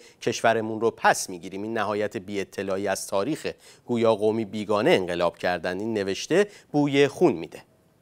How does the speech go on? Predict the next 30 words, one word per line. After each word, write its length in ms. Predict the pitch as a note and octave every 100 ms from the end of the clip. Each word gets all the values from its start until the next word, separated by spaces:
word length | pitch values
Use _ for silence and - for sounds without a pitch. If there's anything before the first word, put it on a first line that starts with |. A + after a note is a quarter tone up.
| _ _ _ _ _ _ _ _ - A3+
اما 140 | C4
در 220 | B3+ A3+
نقد 560 | G#3 A3+ B3+ F#3 D#3 D3+
توییت 420 | - C#3+ D3+ -
محمد 580 | C#3+ C#3 B2+ A#2 A2 G2
رضا 200 | G#2+ B2+
نیکفر، 600 | A2+ G#2+ - E3+ A3 A3+ - -
رضا 220 | F#3 F#3+ G#3
یونسی 400 | F#3 E3 D#3+ F3+
نوشت 340 | E3+ F3 E3+
«ایران 320 | D3+ B2+ C3
را 120 | B2+
پس 360 | B2 C3+ B2+ -
می‌گیریم 400 | C3 A#2+ E3 G3
بوی 200 | G2+ F#2+
خون 220 | - G2
می‌ده، 340 | F#2 F2+ F#2 E2+ - -
مشهد 460 | C3 B2 - C3 A2+
رو 100 | A#2
پس 380 | - A#2+ - A#2+
می‌گیریم 420 | A#2 A2+ C3 B2+
چطور؟» 360 | - E2 E2+ - - -
اشارهٔ 380 | D3 C#3+ C3 C3
آقای 220 | A#2+ A#2+
یونسی 440 | A#2 A#2+ A2+ -
به 80 | G#3
شعار 360 | D3 B2 A#2 A#2+
مشابه 500 | A2+ G2+ G#2+ G#2 G#2
مردم 400 | G#2 F#2+ G2 G2+
مشهد 480 | F#2+ F#2+ - F3